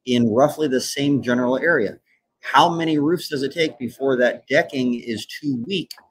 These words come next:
to hold the shingles on and still meet the wind resistance requirements? And the answer is, I don't know. But I can tell you this.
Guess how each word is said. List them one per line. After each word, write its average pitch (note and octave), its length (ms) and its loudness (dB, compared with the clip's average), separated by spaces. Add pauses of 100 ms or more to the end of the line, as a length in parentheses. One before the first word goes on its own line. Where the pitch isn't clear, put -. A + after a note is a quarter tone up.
(320)
to C#3 220 -10
hold - 240 -4
the C#3 60 -2
shingles E3+ 500 -4
on A#2 260 0
and A2 180 -4
still C3 360 0
meet C3 260 0
the B2 120 -2
wind B2+ 320 0
resistance A#2 800 -6 (340)
requirements? A#2 720 2 (580)
And C#3 240 2
the C#3+ 160 2
answer D#3 240 -2
is, D3 120 -2
I D#3+ 100 8
don't F3 140 4
know. G3+ 300 -2
But C3+ 100 4
I D3 40 6
can F3+ 280 -2
tell F3 160 -4
you D#3+ 100 -2
this. F#3+ 380 -4